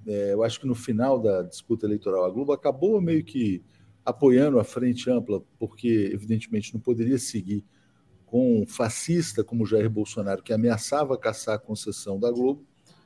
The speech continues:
mas, ah, eles tinham a expectativa de tentar colonizar o governo e não vai ser tão simples assim pelos primeiros sinais aí que a gente tá vendo.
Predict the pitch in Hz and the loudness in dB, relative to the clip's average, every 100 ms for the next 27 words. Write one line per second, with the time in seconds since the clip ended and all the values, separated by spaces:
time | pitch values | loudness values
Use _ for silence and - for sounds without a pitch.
0 | _ - _ - 135 131 151 143 - - | _ -20 _ -2 4 6 4 0 -8 -4
1 | 131 127 131 131 - 135 - - 123 123 | 4 6 6 4 -2 -2 -2 0 0 0
2 | 143 123 127 - 123 127 117 135 117 120 | -2 -2 -2 -2 -4 -4 -4 -6 -4 -4
3 | 113 - 151 139 139 123 101 104 123 117 | -6 -2 0 2 0 0 2 0 0 0
4 | 113 123 131 143 139 117 113 - - 240 | 0 0 -4 -6 0 0 0 -8 -6 -6
5 | - 117 110 120 127 123 - 107 _ _ | -4 -4 -4 -4 -2 -4 -6 -8 _ _
6 | _ _ _ - 120 120 - 127 110 104 | _ _ _ 2 2 2 -4 0 2 2
7 | 104 - 127 98 98 98 101 107 98 101 | 0 -4 -2 0 -2 -2 -4 -4 -6 -6
8 | - 101 85 | -4 -4 -4